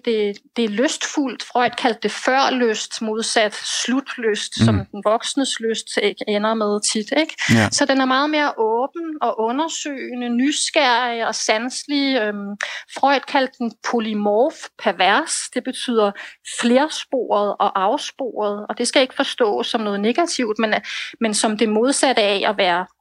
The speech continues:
Speaker 1: underlagt kønnet.
Speaker 2: Ja, okay.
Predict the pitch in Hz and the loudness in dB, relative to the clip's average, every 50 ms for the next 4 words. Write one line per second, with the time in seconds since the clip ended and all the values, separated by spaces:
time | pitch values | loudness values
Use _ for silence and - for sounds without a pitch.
0 | _ _ _ _ _ _ _ 247 220 226 233 262 269 254 220 196 185 - - - | _ _ _ _ _ _ _ 0 0 2 0 0 0 0 0 -2 -2 -4 -8 -14
1 | - - - - 185 175 - - 185 180 - _ - - 113 113 117 - - 170 | -10 -8 -4 -4 -4 -4 -6 -10 -14 -16 -16 _ -6 -2 0 2 2 2 0 -2
2 | - - - 95 95 | -4 -4 -6 -6 -6